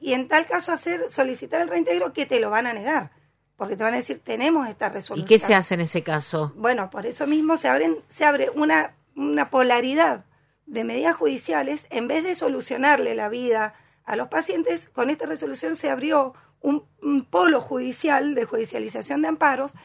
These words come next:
Speaker 1: porque eventualmente si fuiste porque tenías un dolor y te dieron una medicación es una cosa.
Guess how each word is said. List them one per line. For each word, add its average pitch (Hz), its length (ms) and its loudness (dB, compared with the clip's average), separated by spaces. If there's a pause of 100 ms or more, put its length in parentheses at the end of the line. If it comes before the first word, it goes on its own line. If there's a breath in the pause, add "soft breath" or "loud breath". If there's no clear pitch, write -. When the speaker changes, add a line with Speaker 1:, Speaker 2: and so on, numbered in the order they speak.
(380 soft breath)
Speaker 1:
porque 320 380 0
eventualmente 302 720 2
si - 180 -10
fuiste 277 440 -2
porque 214 220 -6
tenías 226 560 -2
un 226 100 -6
dolor 254 260 4
y 226 100 -2
te 214 120 -4
dieron 269 340 0
una 262 160 0
medicación 214 460 -4
es 294 60 2
una 220 200 -2
cosa. 302 420 4